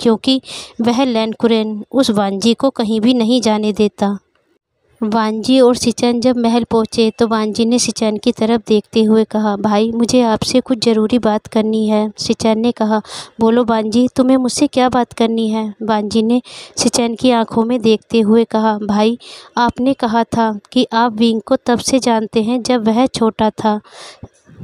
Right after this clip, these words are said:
सिचेन ने कहा, "वांजी, मैंने कहा था और यह सच भी है।" वांजी ने कहा, "तो फिर भाई, आप यह भी जानते होंगे कि विंग महल के नाम से इतना डरता क्यों है?"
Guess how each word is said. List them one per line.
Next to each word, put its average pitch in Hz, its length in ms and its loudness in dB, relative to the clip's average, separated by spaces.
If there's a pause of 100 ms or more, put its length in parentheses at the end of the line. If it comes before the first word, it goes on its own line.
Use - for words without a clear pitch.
(220)
सिचेन 233 520 0
ने 240 140 -2
कहा, 226 320 -2
"वांजी, 208 520 0
मैंने 240 360 2
कहा 240 320 -2
था 220 320 0 (120)
और 262 180 2
यह 247 260 0
सच 240 300 -2
भी 240 200 4
है।" 214 240 2
वांजी 220 540 -2
ने 233 140 2
कहा, 220 320 -2 (420)
"तो 247 120 2
फिर 262 220 2
भाई, 240 280 2
आप 262 300 0
यह 240 260 4
भी 269 140 4
जानते 226 440 -2
होंगे 220 420 0
कि 262 220 -2
विंग 240 380 2
महल 226 240 2
के 262 200 -2
नाम 226 240 0
से 262 240 0
इतना 247 300 -2
डरता 220 400 0
क्यों 233 340 0
है?" 214 220 -2